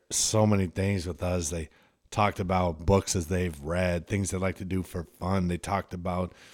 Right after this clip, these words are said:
psychedelics as medicine. They talked about so much.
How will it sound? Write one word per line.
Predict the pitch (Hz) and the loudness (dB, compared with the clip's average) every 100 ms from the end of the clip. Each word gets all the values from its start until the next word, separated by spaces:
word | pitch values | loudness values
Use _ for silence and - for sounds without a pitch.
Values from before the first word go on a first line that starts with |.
| - - _ | -20 -20 _
psychedelics | - 110 107 87 90 98 90 - | 2 4 4 0 2 2 0 -2
as | 85 | -2
medicine. | 90 92 92 - 95 87 | 0 2 2 0 -2 -2
They | 85 | -4
talked | - 95 90 - | -4 -4 -4 -4
about | 85 87 85 - _ _ _ _ | -2 0 -2 -4 _ _ _ _
so | - - 135 | -6 -2 -2
much. | 131 170 - - - - | -2 0 0 0 -6 -10